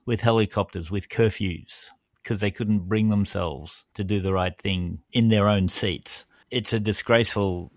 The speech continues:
corrupt government. Every week there's another scandal. I am ninety-nine percent sure that there will be a new premier in March. But the only reason I worry is that in the last election, there were ten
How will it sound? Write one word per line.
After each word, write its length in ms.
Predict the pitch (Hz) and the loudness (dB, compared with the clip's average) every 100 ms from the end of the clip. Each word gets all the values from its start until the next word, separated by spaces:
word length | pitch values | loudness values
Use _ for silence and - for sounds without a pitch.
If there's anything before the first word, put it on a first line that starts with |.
| _ - | _ -2
corrupt 380 | 110 107 - | 6 6 6
government. 600 | 110 98 95 95 107 _ - | 2 2 2 0 -2 _ 4
Every 320 | 151 123 123 | 4 6 6
week 280 | 117 113 - | 6 4 4
there's 180 | 110 98 | 2 4
another 380 | 107 107 98 | 4 4 2
scandal. 720 | 92 - 98 98 101 120 135 - | 0 -2 0 0 -2 -4 -8 -2
I 180 | 135 160 | 4 6
am 220 | 147 131 | 6 4
ninety-nine 540 | 139 165 147 131 127 | 2 2 2 4 4
percent 400 | 113 110 120 113 | 2 0 2 0
sure 260 | - 117 107 | 0 0 0
that 180 | 95 92 - | 0 -4 0
there 140 | 117 113 | 6 8
will 140 | 104 | 8
be 180 | 107 104 | 6 8
a 60 | |
new 200 | 101 104 | 8 6
premier 520 | 92 110 110 113 90 - - - | 4 4 4 6 4 -2 -8 -2
in 180 | 98 98 | 2 4
March. 560 | 110 - - - - - - | 2 0 -6 -12 -14 -6 -2
But 180 | 117 | 0
the 140 | 135 151 | 2 4
only 120 | 185 | 4
reason 260 | 165 135 127 | 4 6 6
I 60 | |
worry 300 | 120 127 117 | 8 8 8
is 160 | 104 95 | 4 2
that 180 | 107 - | -2 -2
in 140 | 139 127 | 2 4
the 100 | 120 | 4
last 400 | 123 160 156 - | 6 6 4 2
election, 640 | 123 110 - 98 85 - - | 4 4 4 0 -2 -8 0
there 160 | 123 123 | 4 6
were 200 | 120 113 | 6 4
ten 680 | - - 147 139 117 95 | -2 -2 2 4 4 4